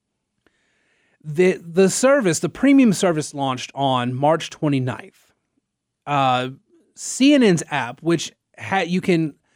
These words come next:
you can bundle C N N Plus, uh, in the app. So you can catch all of C N N's regular stuff and the C N N Plus stuff in the C-,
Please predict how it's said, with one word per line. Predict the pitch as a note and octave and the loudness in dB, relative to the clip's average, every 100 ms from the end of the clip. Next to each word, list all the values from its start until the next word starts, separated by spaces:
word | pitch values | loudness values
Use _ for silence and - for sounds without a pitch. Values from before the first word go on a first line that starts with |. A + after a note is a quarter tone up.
| _ _ _ _ _ | _ _ _ _ _
you | F#3 | -2
can | - G3+ D#3+ | 2 2 2
bundle | B2 G3 A3 E3 B2 B2 D#3 | 0 2 2 2 0 -4 -12
C | - - F3+ | -16 -4 0
N | E3 | 2
N | D3 B2+ | 2 0
Plus, | - C#3+ A#2+ G#2+ - - - | -4 -2 0 -2 -10 -16 -10
uh, | C#3+ B2+ - | -8 -6 -6
in | D#3 D#3 | -2 0
the | C#3+ - | 0 -4
app. | B2 G2+ - | -8 -10 -16
So | - | -12
you | C3+ C3 | -10 -8
can | C3 | -8
catch | D#3 D3 | -6 -2
all | D3+ C#3 | 0 0
of | A#2 | -4
C | E3 | -6
N | D3 | -6
N's | C3+ C3 | -6 -4
regular | D3 C#3+ | -2 -2
stuff | C#3 C#3 C3 | -2 -6 -6
and | D3+ D#3 | -4 -2
the | D3+ | -2
C | - C#3+ | -4 -4
N | |
N | C3 | -6
Plus | B2 C3 B2 | -6 -10 -8
stuff | B2+ A#2 | -10 -12
in | |
the | B2 | -16
C-, | - B2+ B2+ | -12 -12 -12